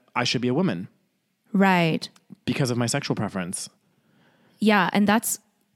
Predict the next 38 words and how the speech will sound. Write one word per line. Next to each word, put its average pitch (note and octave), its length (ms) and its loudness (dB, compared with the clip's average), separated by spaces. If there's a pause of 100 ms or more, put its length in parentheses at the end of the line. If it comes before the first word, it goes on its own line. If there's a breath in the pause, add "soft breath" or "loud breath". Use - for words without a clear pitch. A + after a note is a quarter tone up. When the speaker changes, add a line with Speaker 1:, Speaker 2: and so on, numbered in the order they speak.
(500)
Speaker 2:
oh G3+ 120 4
God. F3 540 4
See, A3+ 220 2
that's G#3+ 260 0
the G#3 60 -4
thing. E3+ 300 0
So F#3+ 380 2
I A3 240 2
think F3 480 -2
that, F3 260 0
first A#3+ 240 2
of F3+ 100 2
all, - 260 -2 (480 loud breath)
uh, F3+ 380 4 (960)
ag-, - 340 0
this, A3+ 280 2
again, F3 260 2
this G3 140 2
is G3+ 80 0
just - 240 0
my F3 400 4
kind F3+ 180 0
of E3+ 80 -2
thought. E3+ 500 0 (320 loud breath)
I G#3 60 6
think A#3+ 180 6
Speaker 1:
Mm-hmm. A#3 60 6
Speaker 2:
that, - 140 0 (840)
you G#3 140 4
know, F#3 160 6
when G#3+ 240 4
you B3+ 200 4
are G#3 440 4
a F#3+ 60 4
teenager F3+ 640 0 (140)
and E3 420 0
you F#3 220 0
are, F3 100 2